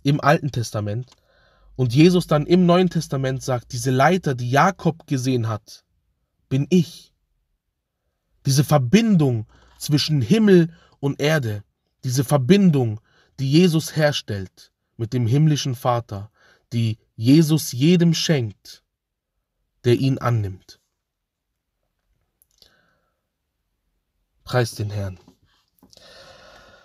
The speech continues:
Ja, wir haben's geschafft. Einundfünfzig Verse sind gelesen.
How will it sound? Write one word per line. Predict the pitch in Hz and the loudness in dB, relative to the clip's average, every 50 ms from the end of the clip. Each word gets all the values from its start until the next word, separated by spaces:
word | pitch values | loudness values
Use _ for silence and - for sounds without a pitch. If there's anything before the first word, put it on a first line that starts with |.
| _ _ _ _ _ _ _ _ _ _ | _ _ _ _ _ _ _ _ _ _
Ja, | 143 175 175 156 123 110 - - - - | 4 6 6 4 2 -4 -8 -14 -10 -4
wir | 127 139 143 | -2 0 2
haben's | 170 185 170 - - | 2 2 0 -2 -6
geschafft. | 151 123 - 165 170 185 190 - - - - - - - _ _ _ _ _ _ _ _ _ _ _ _ _ _ _ _ _ _ _ _ _ _ _ _ _ - - | -6 -4 2 2 2 2 2 -2 -12 -20 -20 -20 -20 -20 _ _ _ _ _ _ _ _ _ _ _ _ _ _ _ _ _ _ _ _ _ _ _ _ _ -4 0
Einundfünfzig | 127 139 151 151 147 - 170 160 151 - - 143 123 - | 2 4 4 2 0 0 -2 -2 -2 -4 -6 -10 -10 -2
Verse | - 151 151 160 143 135 | 2 2 2 2 2 -2
sind | 131 143 147 127 - | -6 -6 -8 -6 -6
gelesen. | 127 120 117 131 156 156 120 117 127 151 165 | -4 -2 -2 -2 -2 -2 -4 -4 -6 -8 -10